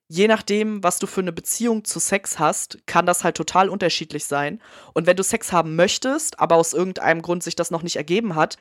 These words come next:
dann ist das so. Also du kannst ja niemanden dazu zwingen. Und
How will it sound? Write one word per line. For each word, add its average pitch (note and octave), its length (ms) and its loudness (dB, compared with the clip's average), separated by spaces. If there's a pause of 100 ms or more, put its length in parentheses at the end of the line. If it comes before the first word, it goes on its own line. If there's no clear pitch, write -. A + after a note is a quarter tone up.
(120)
dann D3 180 -2
ist - 280 -4
das F#3 180 0
so. C#3 180 -6 (220)
Also D3+ 200 2
du D#3+ 80 -6
kannst F3+ 320 0
ja F3 80 6
niemanden F3 360 0
dazu - 240 -2
zwingen. G3 560 -4 (180)
Und E3+ 320 0